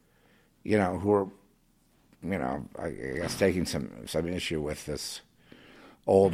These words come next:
white man that was a Christian, you know, in their, one of their beds. Uh,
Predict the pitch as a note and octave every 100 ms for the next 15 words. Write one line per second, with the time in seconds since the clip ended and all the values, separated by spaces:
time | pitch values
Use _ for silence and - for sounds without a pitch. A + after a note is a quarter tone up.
0 | E2+ F#2 F#2 C2 E2 E2+ F2 D#2 D2+ D2+
1 | D#2+ D2 C#2+ F#2+ F#2+ - C#2+ C2+ C#2 -
2 | - D#2+ C#2 D2 D2+ E2 D#2+ D2 C#2+ D#2
3 | D#2 C#2+ C#2+ C2+ F#2 D#2+ A#1 C2+ - -
4 | _ - - - - - - - - G2+
5 | G2+ G#2 G#2 G#2